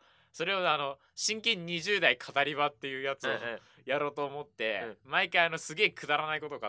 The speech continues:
Speaker 1: るんだけど、
Speaker 2: うん。
Speaker 1: それの一回目は、あの、何？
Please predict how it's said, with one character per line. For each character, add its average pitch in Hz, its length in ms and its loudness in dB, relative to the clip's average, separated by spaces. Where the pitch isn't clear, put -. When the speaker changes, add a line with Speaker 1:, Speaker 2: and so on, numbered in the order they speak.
Speaker 1:
る 107 100 -10
ん 104 60 -20
だ 90 100 -14
け 90 80 -14
ど、 92 80 -10
Speaker 2:
う - 20 -6
ん。 - 20 -16
Speaker 1:
そ 170 120 -4
れ 208 120 2
の 202 120 -2
一 185 100 -2
回 190 180 2
目 185 120 -2
は、 113 380 0
あ 107 220 -4
の、 101 300 -12
何？ 101 320 -10